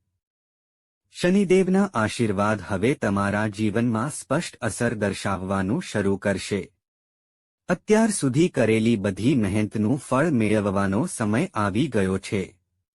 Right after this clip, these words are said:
નાણાકીય સ્થિતિ મજબૂત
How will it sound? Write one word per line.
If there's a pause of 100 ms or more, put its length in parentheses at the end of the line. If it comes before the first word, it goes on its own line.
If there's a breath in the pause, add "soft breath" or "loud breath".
(800)
નાણાકીય
સ્થિતિ
મજબૂત